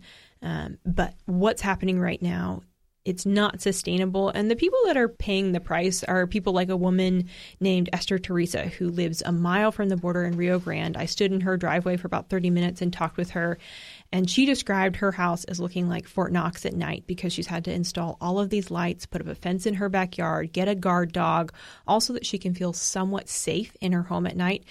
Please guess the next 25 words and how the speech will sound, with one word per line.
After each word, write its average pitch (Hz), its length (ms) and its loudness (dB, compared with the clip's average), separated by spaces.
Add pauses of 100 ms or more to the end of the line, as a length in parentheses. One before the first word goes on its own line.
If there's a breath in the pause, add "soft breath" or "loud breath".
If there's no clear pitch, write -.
(200 loud breath)
because 247 280 2
it's 294 200 -2
not 277 260 2 (300)
uncommon 220 640 2
for, 185 340 -2
you 185 140 -2
know, 180 200 0 (120)
three 220 280 0
in 202 100 2
the 190 60 2
morning 185 640 4 (440 loud breath)
an 190 120 2
illegal 185 300 2
migrant 180 340 2
to 185 80 0
be 175 240 2
running 180 560 2
across 175 680 -2 (140)
her 196 160 -2
property 180 580 2
and 170 140 2
Border 190 200 4
Patrol 180 280 -2
chasing 175 480 0
them. 180 400 4